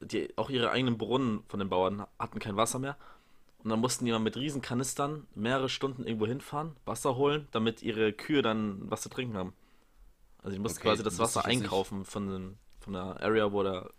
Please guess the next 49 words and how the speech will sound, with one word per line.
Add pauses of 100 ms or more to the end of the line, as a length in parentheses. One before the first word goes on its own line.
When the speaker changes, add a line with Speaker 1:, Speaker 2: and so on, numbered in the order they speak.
(180)
Speaker 1:
das
Grundwasser
nicht
so
tief
ist. (800)
Fand
ich
ziemlich,
ziemlich
heftig. (960)
Ja,
die
haben
das
Speaker 2:
Ja,
Speaker 1:
komplett
Speaker 2:
es (180)
Speaker 1:
flachgelegt
da. (1040)
Speaker 2:
Ich
mein,
ich
bin
eh
immer
froh, (460)
äh,
dass
ich
einfach
hier (360)
irgendwo
lebe,
wo
ich
einfach
Leitungswasser
trinken
kann.
Oder
ich
hab
Wasser
halt
immer,
wann
ich
will.